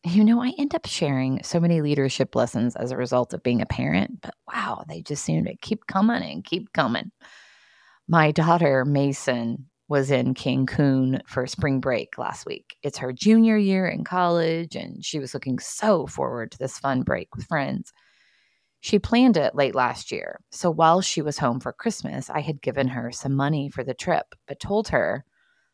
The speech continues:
that I was not giving her any more, that she had to figure out how to fund it, and she works a few hours a week and had saved some money. So I told her that it was hers to manage.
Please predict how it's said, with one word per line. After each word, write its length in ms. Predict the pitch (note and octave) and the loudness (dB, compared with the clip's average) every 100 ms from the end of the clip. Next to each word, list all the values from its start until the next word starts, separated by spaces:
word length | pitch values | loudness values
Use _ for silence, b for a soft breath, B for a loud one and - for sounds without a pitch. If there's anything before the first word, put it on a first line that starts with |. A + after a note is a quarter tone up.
| _ | _
that 100 | C#3+ | 0
I 60 | B2+ | 2
was 180 | A#2+ A#2+ | 0 -4
not 680 | B2 C3 C#3+ A#3+ C4 - _ _ _ | -2 2 2 0 -4 -12 _ _ _
giving 380 | E3+ C#3 C#3+ C#3 | 0 0 0 -4
her 400 | C3 B2 B2 B2 | -4 -2 -2 -4
any 260 | C3 B2+ D#3 | -4 -4 0
more, 520 | G#3+ C4+ G#3 D2+ G#1+ - | 2 4 2 0 -6 -8
that 180 | - - _ | -8 -10 _
she 440 | - - E4 C#4+ | -10 -2 0 2
had 240 | C3 A#2 G#2+ | 0 -2 -4
to 80 | G2 | -6
figure 340 | - G2+ A2 | -8 -6 -2
out 240 | F#2 E2+ C#3 | -2 -2 -4
how 140 | A#2+ | -6
to 120 | G2+ | -4
fund 360 | - A2+ B2+ C#3+ | -4 -2 -2 0
it, 380 | B3+ C#4 - - | 2 0 -4 -14
and 360 | B2+ A#2+ A2+ A#2+ _ _ _ - | -8 -4 -4 -6 _ _ _ -10
she 220 | - F3 | -4 -4
works 460 | C#3+ C3 C#3 - A3+ | 0 0 0 -2 -2
a 60 | |
few 260 | - A3+ A3+ | -2 0 2
hours 360 | G#3+ G#3+ G#3+ | 2 0 -2
a 60 | A3 | -2
week 420 | G3+ G3 G3 - | 0 0 0 -2
and 100 | C3 | -4
had 180 | B2 A2 | -4 -8
saved 360 | - B2 C#3 - | -4 -4 -4 -4
some 200 | - E3 | -4 -2
money. 380 | D#3 D#3 D#3 - _ _ _ _ _ _ _ | -2 -6 -8 -12 _ _ _ _ _ _ _
So 160 | - G3+ | 0 2
I 60 | G3 | 4
told 240 | A3 A#3+ | 4 4
her 100 | C#4 | 4
that 100 | B3 | 2
it 60 | - | 0
was 140 | F3 | -4
hers 460 | - D#3 D3 C#3+ - | -2 2 2 -2 -6
to 160 | - | -4
manage. 680 | B2 D#2 D2 B1+ - - - | -4 -6 -10 -16 -12 -14 -14